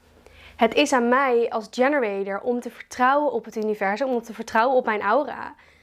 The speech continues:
Dat alles wat voor mij bestemd is, dat naar me toe gaat komen. Dus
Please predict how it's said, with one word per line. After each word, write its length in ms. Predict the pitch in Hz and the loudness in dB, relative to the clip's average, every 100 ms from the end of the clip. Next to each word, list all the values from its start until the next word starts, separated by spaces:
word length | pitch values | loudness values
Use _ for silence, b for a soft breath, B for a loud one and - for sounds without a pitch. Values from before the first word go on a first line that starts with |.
| b b b b b b | b b b b b b
Dat 220 | 233 220 | -4 0
alles 240 | 233 285 330 | 2 2 0
wat 140 | 208 | -4
voor 100 | 285 | 0
mij 100 | 247 | 0
bestemd 360 | 220 - 226 262 | 0 0 0 0
is, 60 | |
dat 120 | 285 240 | 0 0
naar 120 | 226 | -2
me 80 | 220 | -4
toe 140 | 269 | -4
gaat 180 | 247 233 | -6 -8
komen. 360 | - - 233 - - - - - - - b b b - | -10 -10 -12 -16 -20 -20 -20 -20 -20 -20 b b b 2
Dus 600 | 226 214 214 - - | 4 6 2 -2 -8